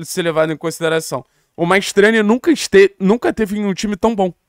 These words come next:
"Ah, Thiago, mas eu não acho o time do Atlético tão bom."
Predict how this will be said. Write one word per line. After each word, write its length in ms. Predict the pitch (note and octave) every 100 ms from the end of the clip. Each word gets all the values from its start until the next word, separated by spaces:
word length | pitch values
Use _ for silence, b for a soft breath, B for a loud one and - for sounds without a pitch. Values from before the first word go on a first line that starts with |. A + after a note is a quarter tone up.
| _ b b b b
"Ah, 200 | A#3+ A#3+
Thiago, 320 | A3 G#3+ G3 G3+
mas 160 | G#3
eu 80 | A3+
não 100 | G#3+
acho 240 | G#3+ -
o 60 | G#3
time 200 | - G3+
do 80 | F3+
Atlético 520 | E3 F3+ F#3 - G3
tão 340 | - G#3+ G#3
bom." 260 | E3 D#3